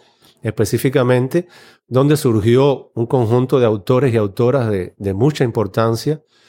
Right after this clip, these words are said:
como Perla Moré, Roger Hernández y otros, y que la Iglesia Católica ha ido publicando, eh, nuevos cantorales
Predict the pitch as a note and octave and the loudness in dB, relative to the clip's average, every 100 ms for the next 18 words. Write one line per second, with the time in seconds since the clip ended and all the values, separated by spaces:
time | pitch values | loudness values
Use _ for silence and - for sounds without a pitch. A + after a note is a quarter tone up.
0 | _ _ - A2 G#2+ A#2 A#2+ B2 A2 G2+ | _ _ -6 -2 0 0 0 0 0 0
1 | B2 C3+ B2 _ - A#2 A#2 G#2+ G2+ A2+ | 0 0 -4 _ -6 -2 0 0 0 -2
2 | C3 B2 G2 G#2+ A2+ B2+ D3 - _ _ | -2 -2 -2 0 0 -2 -10 -12 _ _
3 | _ _ _ - A#2+ C#3 E3 C#3 G#2+ G2 | _ _ _ -4 -2 2 2 2 2 0
4 | F#2+ G#2+ A#2 C#3 A#2+ B2+ C#3 C#3 B2+ A2+ | -2 -2 0 0 0 2 0 0 -2 0
5 | A#2 C3 C3 B2+ A#2 A2+ G#2+ B2 B2+ C#3 | 2 2 2 0 0 0 0 0 0 -2
6 | A2+ - _ - G#2 G2+ G2 G2 F#2+ F#2+ | -6 -10 _ -10 -6 -4 -4 -4 -4 -6
7 | F#2 F2+ F2 F#2+ A2 D3 D3 - A2 G2+ | -6 -8 -10 -2 0 2 0 -2 -4 0
8 | G#2 C#3+ C3 G2+ - | 0 2 0 -4 -8